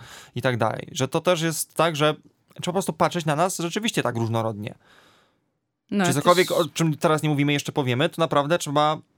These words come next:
Speaker 1: przemyśleć, że ludzie są różni, także autystyczni i naprawdę może być różnie. Jednym to pomoże, drugim nie. Taki jest tryb pracy. Ale gdybyś miał powiedzieć właśnie, e,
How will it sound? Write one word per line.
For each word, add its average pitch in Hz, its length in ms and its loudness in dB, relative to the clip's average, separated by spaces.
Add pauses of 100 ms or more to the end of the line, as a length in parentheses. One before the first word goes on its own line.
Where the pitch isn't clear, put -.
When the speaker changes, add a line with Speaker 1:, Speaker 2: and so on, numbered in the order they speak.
(760)
Speaker 1:
przemyśleć, 143 880 2 (840)
że 147 200 2
ludzie 165 240 0
są 156 180 0
różni, 135 200 2
także 135 460 0
autystyczni 139 840 0 (520)
i - 40 -6
naprawdę 160 360 2
może 170 200 0
być 170 120 0
różnie. 113 400 0
Jednym 139 280 0
to 156 80 0
pomoże, 143 320 0
drugim 151 260 0
nie. 110 200 -2 (200)
Taki 127 200 -2
jest - 160 -4
tryb 117 180 -2
pracy. 160 480 -2 (760)
Ale 147 120 6
gdybyś 170 200 2
miał 185 100 4
powiedzieć 160 340 0
właśnie, 151 380 2
e, 143 40 0